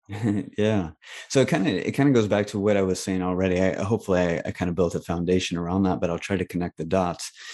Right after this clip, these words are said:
uh, and combine the right foods at the right times and the right amounts to really boost your energy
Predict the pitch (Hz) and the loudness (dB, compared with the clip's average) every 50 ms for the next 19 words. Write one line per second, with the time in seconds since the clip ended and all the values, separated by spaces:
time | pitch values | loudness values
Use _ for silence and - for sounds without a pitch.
0 | - - - - - - 98 95 90 90 92 - - 92 92 92 90 90 87 90 | -16 -16 -16 -18 -16 -6 -4 -2 0 0 0 0 2 2 2 2 2 2 2 2
1 | 95 98 - - 104 95 85 - - 90 82 92 92 85 - - 90 90 87 85 | 2 0 0 0 0 0 0 0 -4 -2 0 0 0 0 -2 -4 -4 -4 -4 -4
2 | 82 85 87 87 87 87 92 104 107 92 78 - - - - 87 90 98 104 107 | -4 -4 -4 -4 -2 0 0 2 2 2 0 -2 -6 -8 -8 -6 -2 2 4 6
3 | 107 101 95 82 98 92 87 - - 90 87 101 110 110 110 98 87 90 90 85 | 6 4 4 4 2 0 0 0 -4 -2 2 2 4 4 4 2 2 2 0 -2
4 | 82 | -2